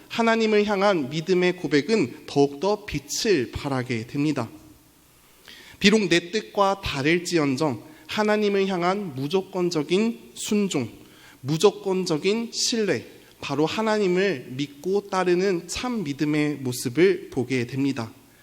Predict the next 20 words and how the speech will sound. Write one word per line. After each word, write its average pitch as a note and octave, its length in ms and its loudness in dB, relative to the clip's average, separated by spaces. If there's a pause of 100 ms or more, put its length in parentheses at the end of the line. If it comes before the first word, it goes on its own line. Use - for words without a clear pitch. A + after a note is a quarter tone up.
(440)
하나님을 G#3+ 440 6
향한 G3+ 360 4
온전한 D#3+ 480 2
믿음의 D3 380 0
자세, B2 380 -8 (380)
전적으로 F3+ 880 4
하나님을 G#3 600 0
신뢰하는 G#3 720 2
자세, B2 380 -6 (500)
그리 A3 520 2
아니하실지라도 F3 1200 2
그럼에도 A3+ 600 4
불구하고 E3 880 0 (160)
하나님을 G3 800 2
온전히 D#3+ 600 4
붙들 G3 340 0
수 - 160 -4
있는 D3+ 340 0
믿음의 D#3+ 420 0
자세, A#2+ 360 -8